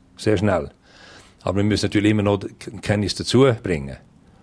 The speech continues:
Wir könnten sehr viel machen. Wir haben dort, wie lange in Nordafrika gewesen, weiss genau, dass man dort könnte nachhaltig produzieren, wenn man möchte.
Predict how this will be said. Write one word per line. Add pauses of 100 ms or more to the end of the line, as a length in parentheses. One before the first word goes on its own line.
(120)
Wir
könnten
sehr
viel
machen.
Wir
haben
dort,
wie
lange
in
Nordafrika
gewesen,
weiss
genau,
dass
man
dort
könnte (340)
nachhaltig
produzieren,
wenn
man
möchte.